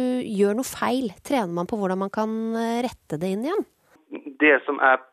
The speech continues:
Speaker 2: poenget med å være da, etter min mening, en god, god rådgiver, er å forsøke å forklare og jobbe med hvordan man skal få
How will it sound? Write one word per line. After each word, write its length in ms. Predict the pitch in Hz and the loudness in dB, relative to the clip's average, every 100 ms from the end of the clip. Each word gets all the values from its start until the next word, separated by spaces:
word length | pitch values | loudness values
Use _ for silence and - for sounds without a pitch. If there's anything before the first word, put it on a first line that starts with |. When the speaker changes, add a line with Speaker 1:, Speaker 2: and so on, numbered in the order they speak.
| _ | _
Speaker 2:
poenget 480 | 143 139 110 92 110 | 4 4 4 0 0
med 260 | 135 127 117 | 2 4 6
å 160 | 123 | 6
være 380 | 123 127 107 101 | 6 6 6 4
da, 140 | 110 107 | 4 4
etter 180 | - 117 | 2 -8
min 220 | 110 113 | -6 -4
mening, 320 | 117 101 104 | -2 -2 -4
en 100 | 110 | -6
god, 540 | 107 110 110 117 110 | -4 -4 -2 -2 -4
god 260 | 110 113 113 | -2 0 2
rådgiver, 540 | 120 113 107 110 175 - | 4 4 2 0 0 2
er 240 | 127 127 127 _ _ - _ - | 4 4 4 _ _ -20 _ -6
å 80 | |
forsøke 680 | 123 131 - 117 92 - 113 - | -2 -2 4 4 4 -2 -4 -2
å 120 | 117 | -4
forklare 840 | - 123 - 123 95 87 90 113 131 - _ _ _ _ - | -4 -6 4 6 8 6 4 2 2 -6 _ _ _ _ 2
og 140 | 123 127 | 4 6
jobbe 680 | 143 135 107 - 104 131 | 4 4 -2 0 2 2
med 400 | 120 120 113 117 120 | -2 2 4 4 2
hvordan 560 | 123 90 95 98 117 117 | 0 0 2 2 2 -4
man 240 | 117 113 107 | 0 0 0
skal 300 | - 117 113 _ - | 2 4 4 _ 0
få 300 | 110 110 | 6 6